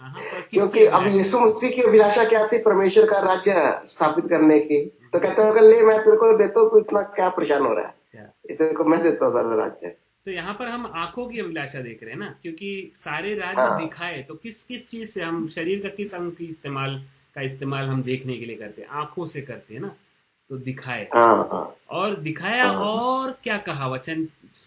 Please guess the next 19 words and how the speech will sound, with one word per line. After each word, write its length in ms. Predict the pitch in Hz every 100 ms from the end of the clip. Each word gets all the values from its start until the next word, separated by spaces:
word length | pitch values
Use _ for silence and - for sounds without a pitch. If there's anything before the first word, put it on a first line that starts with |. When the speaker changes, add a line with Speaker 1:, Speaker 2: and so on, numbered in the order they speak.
| 143 135 135
Speaker 1:
छह 240 | - 190
में 140 | 190 131
जाइए, 340 | 107 104 98 _ _ _ _ - 139
वहां 160 | 147
पर 160 | 156 160
क्या 200 | 170 160
कह 220 | 139 113
रहा 120 | 101
है? 80 | 98 - - _ _ _ _ _ _ _ _ _ _ _ _ _ _ _ _ _ _ -
Speaker 2:
छह 300 | 190 214 214
में 280 | 220 214 190
कहता 300 | 185 190 196
है 400 | 214 214 220 220
कि, 40 | 196 185 170 147
अ, 360 | 139 135 131 113 117 127 - 147
यीशु 240 | 151 214
क्या 140 | 214 196
कहता 300 | 160 - 120
है? 320 | 147 175